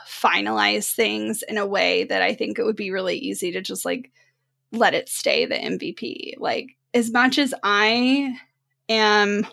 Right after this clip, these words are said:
one for continuous improvement and have instilled it in them,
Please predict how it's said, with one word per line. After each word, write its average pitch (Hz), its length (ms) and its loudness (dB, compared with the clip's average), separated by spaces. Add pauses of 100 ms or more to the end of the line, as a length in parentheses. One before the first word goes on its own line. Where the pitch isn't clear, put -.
(120)
one 208 600 2 (240)
for 208 280 2
continuous 277 640 4
improvement 294 560 4
and 233 160 4
have 208 220 0
instilled 220 500 0
it 214 100 -6
in 202 160 -2
them, 233 380 2